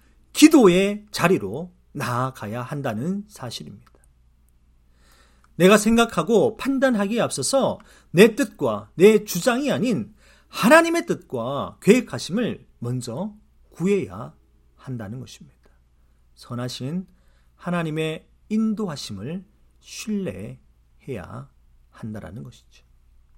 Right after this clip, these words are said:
때론 실망하고 좌절하기도 합니다. 그러나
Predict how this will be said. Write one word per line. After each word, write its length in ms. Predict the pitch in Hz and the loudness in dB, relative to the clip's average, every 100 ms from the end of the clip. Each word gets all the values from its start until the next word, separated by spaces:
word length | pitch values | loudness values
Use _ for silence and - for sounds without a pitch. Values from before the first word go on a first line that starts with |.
| _ _ _ _ _ _ _ _ _ - _ - - - 120 | _ _ _ _ _ _ _ _ _ -20 _ -20 -20 -16 -6
때론 720 | 143 160 156 156 104 90 147 | -2 0 0 -4 -6 -10 -16
실망하고 1160 | - - 185 185 180 135 123 104 110 123 85 98 _ | -16 -8 -4 -2 -2 -4 -10 -10 -8 -8 -10 -18 _
좌절하기도 880 | - 117 131 107 87 87 123 120 123 | -10 -8 -6 -8 -10 -14 -14 -12 -14
합니다. 420 | 135 127 - _ _ _ _ _ _ | -16 -18 -20 _ _ _ _ _ _
그러나 480 | - 101 147 156 101 | -18 -12 -10 -10 -12